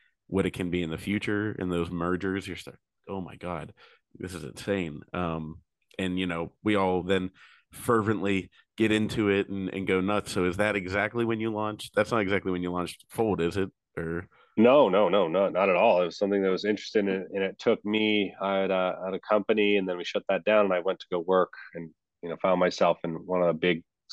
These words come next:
Speaker 2: you know, startup corporate worlds. And I, the, uh, I was running a product, and, uh, uh,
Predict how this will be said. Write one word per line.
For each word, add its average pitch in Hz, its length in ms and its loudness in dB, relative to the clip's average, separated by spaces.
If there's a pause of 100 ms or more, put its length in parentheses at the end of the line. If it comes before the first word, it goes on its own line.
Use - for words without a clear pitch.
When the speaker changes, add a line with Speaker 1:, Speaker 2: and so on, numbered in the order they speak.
(380)
Speaker 2:
you 92 60 -6
know, 78 80 -2
startup 90 400 4
corporate 92 380 4
worlds. 90 440 6
And 82 180 -2 (560)
I, 90 520 6 (100)
the, 92 240 0
uh, 85 120 4
I 87 100 4
was 101 160 6
running 95 280 6
a 82 40 -4
product, 117 500 4
and, 90 300 -4
uh, 90 260 -2 (680)
uh, 82 400 -2